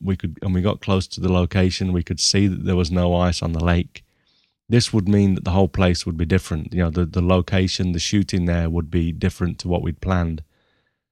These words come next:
The birds wouldn't take off in their usual flight path along a small strip of water at the edge of the lake, uh, where basically they, uh, they have hot springs that flow into the lake, and it stops it from freezing for a,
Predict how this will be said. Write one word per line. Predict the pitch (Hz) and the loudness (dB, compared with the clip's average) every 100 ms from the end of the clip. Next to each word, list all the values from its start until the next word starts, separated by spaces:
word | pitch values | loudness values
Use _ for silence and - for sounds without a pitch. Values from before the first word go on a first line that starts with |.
| _ - | _ 0
The | |
birds | 98 123 123 110 92 | 6 8 8 4 2
wouldn't | 104 98 - | 0 0 0
take | 95 95 104 | 0 2 2
off | 95 87 - - - | 2 0 -6 -10 -2
in | 95 | 0
their | 90 87 | 2 2
usual | 90 95 - 87 | 2 2 0 -2
flight | - 92 92 - | -2 -2 -2 0
path | 95 82 92 | -2 0 0
along | 90 90 | 0 0
a | |
small | 82 98 95 90 | -2 0 0 -2
strip | - 92 - | -4 -6 -4
of | 78 | -6
water | 85 98 98 - 87 | 2 2 2 0 -2
at | 85 | 0
the | 87 | 0
edge | 90 80 | 0 0
of | 78 | -2
the | 87 | 0
lake, | 95 92 85 _ - 95 | 2 2 -2 _ -10 -4
uh, | 85 85 82 | -2 -2 -4
where | - 90 90 87 - - | -2 0 0 -2 -6 0
basically | 104 98 101 87 85 | 0 2 -2 -2 0
they, | 87 85 78 - _ _ _ _ _ | 0 0 -2 -8 _ _ _ _ _
uh, | 92 87 | -2 -2
they | - 92 | 0 0
have | 92 90 | 0 -2
hot | - 104 - | -4 -4 -6
springs | - 95 95 90 80 | -2 0 2 -2 -6
that | - | -10
flow | - 95 | -2 0
into | 90 82 82 | 0 -2 -2
the | 85 | 0
lake, | 85 87 95 - _ _ _ _ _ - | 2 0 -2 -12 _ _ _ _ _ -2
and | 98 90 87 82 - | 2 2 2 -2 -6
it | 95 | -6
stops | - 104 - | -2 -2 0
it | 80 | -6
from | - 90 | -6 -8
freezing | - 123 117 90 85 | 0 2 2 2 -2
for | - 90 | 0 0
a, | 85 85 | 2 0